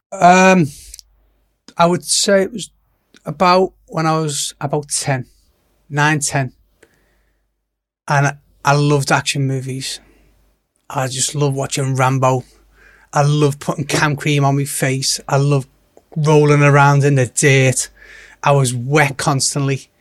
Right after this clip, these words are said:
And I come in filthy toy guns. I just had a, I had an armory of weapon, of guns as a kid. I just loved it.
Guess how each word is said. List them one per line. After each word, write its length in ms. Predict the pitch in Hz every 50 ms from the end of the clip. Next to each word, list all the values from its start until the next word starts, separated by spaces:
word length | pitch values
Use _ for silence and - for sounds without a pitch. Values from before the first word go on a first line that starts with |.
| _ _ _ _ _ _ _ _ _ _ _ - -
And 300 | 139 135 135 135 131 - -
I 100 | - 139 139 -
come 340 | - - - - 160 139 135
in 120 | 131 131
filthy 760 | - - - - - - 160 147 143 143 - 151 139 135 135
toy 400 | 131 - - - - 156 139 143
guns. 460 | 131 - 135 131 131 131 131 131 -
I 60 | - 127
just 180 | - 147 -
had 140 | - 139 131
a, 100 | 131 -
I 120 | - - 165
had 160 | 185 175 147
an 60 | 160
armory 520 | 147 151 156 156 165 160 156 147 143 143 - -
of 140 | 139 123 127
weapon, 320 | 139 147 139 131 - - -
of 260 | - 147 - - _ -
guns 500 | - 143 139 139 143 131 117 - - - _ _ _ - _ _ -
as 120 | 143 127
a 60 | 131
kid. 280 | - - - 143 127 123
I 140 | 120 120 123
just 160 | 120 - -
loved 400 | 143 143 151 165 190 208 208 -
it. 200 | 247 185 117